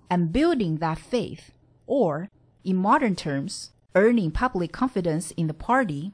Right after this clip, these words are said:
is a major motivation for current efforts to maintain close ties between the party and the people. This idea was echoed two thousand three hundred years ago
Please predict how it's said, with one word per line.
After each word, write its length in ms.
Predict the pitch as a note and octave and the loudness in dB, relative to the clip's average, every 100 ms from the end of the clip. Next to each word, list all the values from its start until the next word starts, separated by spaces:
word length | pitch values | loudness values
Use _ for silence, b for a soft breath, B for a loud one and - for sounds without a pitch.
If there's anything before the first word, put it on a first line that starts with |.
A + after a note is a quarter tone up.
| - | -6
is 180 | F3+ F3+ | -4 -2
a 60 | F3+ | 0
major 440 | F#3+ C4 C4 G3+ | 2 2 2 2
motivation 920 | E3+ E3+ - D#3+ F#3 B3+ - D3+ E3 | 2 0 -2 -4 -2 -2 -2 -2 -4
for 100 | - | -8
current 460 | F#3 - C#4 D4 G#3+ | -10 0 2 2 0
efforts 560 | - A3+ D#3+ B2+ - - | -2 -4 -4 -6 -8 -10
to 100 | - | -2
maintain 520 | F#3+ F3 E3 - E3 | -2 0 -4 -4 -6
close 400 | D#3 - A3+ C4+ | -6 -4 -2 -2
ties 500 | - G3 E3 F3+ - - | -4 -6 -4 -4 -8 -14
between 340 | F3 - G3 | -12 -6 -4
the 40 | F3+ | -4
party 540 | - F#3 F#3+ A3 A#3 - | -4 -2 -2 -4 -4 -4
and 160 | E3 | -4
the 40 | D#3+ | -4
people. 520 | D#3+ C#3+ - A2+ - _ _ _ _ - | -6 -10 -10 -16 -18 _ _ _ _ -6
This 320 | G3+ E4 - G3+ | -2 -2 -2 -2
idea 480 | F#3+ F3+ G#3+ A3+ A3+ | -2 -2 0 0 2
was 260 | F#3 F#3 - | -2 -4 -4
echoed 500 | C#4 - F3 F3+ - B A#3+ | -4 -2 -4 -4 -8 B -18
two 220 | - A#3 A3+ | -8 -4 -4
thousand 520 | - A3+ A3+ G3 F#3+ | 0 0 0 -4 -8
three 320 | G#3 A3 A#3 | -4 -2 -2
hundred 520 | G3+ D4 D4+ G#3+ E3+ | -2 0 2 0 -2
years 380 | E3 G3+ D4 - | -4 -4 -4 -8
ago 340 | F3 E3 E3+ | -4 -2 -2